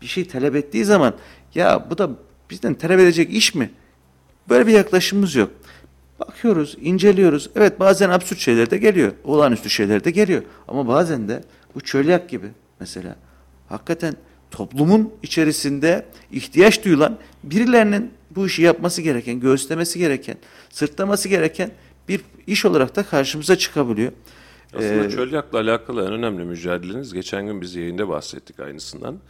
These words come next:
Speaker 2: Çölyak mutfağını ve ürünlerini vermeniz, hazırlamanız, bunun mantısını yapmanız çok önemli. Ee, ama burada siyez buğdayını yapmak da çölyağa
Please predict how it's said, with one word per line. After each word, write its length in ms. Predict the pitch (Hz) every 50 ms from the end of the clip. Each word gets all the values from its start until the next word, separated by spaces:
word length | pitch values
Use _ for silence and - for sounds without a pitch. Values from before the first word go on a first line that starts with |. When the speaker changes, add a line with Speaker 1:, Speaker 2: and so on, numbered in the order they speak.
| _ - - _ _ -
Speaker 2:
Çölyak 400 | - - 101 104 107 107 - -
mutfağını 800 | 87 92 90 - - - 95 92 90 90 98 101 104 104 98 92
ve 120 | 92 90 - -
ürünlerini 560 | 92 90 92 92 92 92 92 95 95 90 90
vermeniz, 480 | 90 90 90 87 87 87 90 - -
hazırlamanız, 600 | 92 87 87 90 85 87 87 87 87 87 85 87
bunun 120 | 90 90 90
mantısını 400 | 87 90 90 87 - - 92 90
yapmanız 300 | 82 - - - 98 101 -
çok 200 | - - - -
önemli. 380 | 80 78 78 78 80 107 127 - _ _ - - - _ _
Ee, 180 | - 90 85 85
ama 220 | - 95 101 95 98
burada 180 | 104 104 110 107
siyez 460 | - - - 107 117 147 147 120 98
buğdayını 400 | 87 90 87 90 87 87 85 85
yapmak 440 | 87 87 - - 101 98 - _ -
da 240 | 120 127 - - -
çölyağa 680 | - - - 113 110 98 90 87 85 82 78 73 -